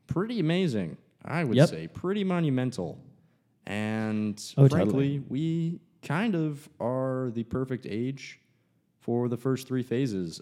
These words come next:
Speaker 1: of what this was. And
Speaker 2: Mm-hmm.
Speaker 1: there's a lot to talk about. That's not necessarily just ranking, not sort of our usual, you know, ranking every single movie,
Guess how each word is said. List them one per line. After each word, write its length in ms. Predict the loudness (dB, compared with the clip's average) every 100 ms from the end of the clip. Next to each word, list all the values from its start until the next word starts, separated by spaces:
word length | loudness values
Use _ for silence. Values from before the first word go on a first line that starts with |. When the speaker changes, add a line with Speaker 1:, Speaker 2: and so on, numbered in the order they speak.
| -6
Speaker 1:
of 480 | -4 -4 -6 -10 -20 -6
what 180 | -6 -4
this 180 | -6
was. 440 | -4 -4 -6 -10 -14 -10
And 560 | -8 -6 -4 0 0
Speaker 2:
Mm-hmm. 140 | 0 -2 -6 -16 -20 -10 -4
Speaker 1:
there's 140 | -2
a 40 |
lot 140 | 0 -2
to 60 | -4
talk 220 | -6 -4
about. 320 | -6 -6 -6
That's 460 | -6 -6 -8 -14 -8
not 260 | -4 -4 -4
necessarily 960 | -6 -6 -8 -6 -4 -2 -2 -2 -4 -8
just 440 | -6 -6 -6 -6
ranking, 560 | -6 -4 -4 -4 -4 -6 -12 -20 _ _ -4
not 340 | -4 -4 -8 -20 _ _ -8
sort 220 | -2 -2
of 120 | -2
our 80 | -2
usual, 800 | 0 0 0 2 2 2 -2 -8 -20 _ _ -20 -20 -20 -10
you 140 | -4 -2
know, 120 | -4 -4
ranking 520 | 0 2 2 0 0
every 320 | -2 -4 -4
single 480 | -4 0 2 2 2
movie, 680 | 2 0 2 4 2 0